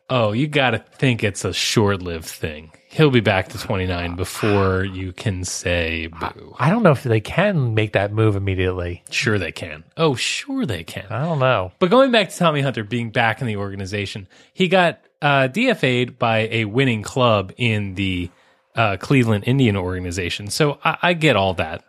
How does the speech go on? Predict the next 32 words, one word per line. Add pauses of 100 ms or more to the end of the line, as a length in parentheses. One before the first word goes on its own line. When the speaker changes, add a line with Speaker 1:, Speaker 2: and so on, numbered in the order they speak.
Speaker 1:
that,
you
know, (120)
it's
not
all
lollipops
and
roses. (680)
But
Tommy
Hunter
didn't
have
an (160)
awful
year
either. (280)
And
when
you
look
at
the
<laughs>
dire
straits
that
the
Orioles
are
in,